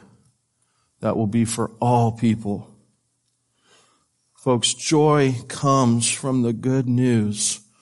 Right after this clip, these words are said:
of Jesus Christ. It comes from the gospel of Jesus Christ. And anything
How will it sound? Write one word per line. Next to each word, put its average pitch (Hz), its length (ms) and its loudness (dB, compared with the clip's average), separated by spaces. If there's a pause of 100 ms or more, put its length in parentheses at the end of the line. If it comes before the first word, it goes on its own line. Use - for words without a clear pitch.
(260)
of 113 120 -4
Jesus 113 420 -2
Christ. - 540 -8 (1120)
It 131 160 2
comes 143 280 2
from 135 260 2
the 127 120 2
gospel 127 1000 0 (600)
of 127 140 0
Jesus 131 440 2
Christ. 110 520 -2 (200)
And 135 240 2
anything 170 800 4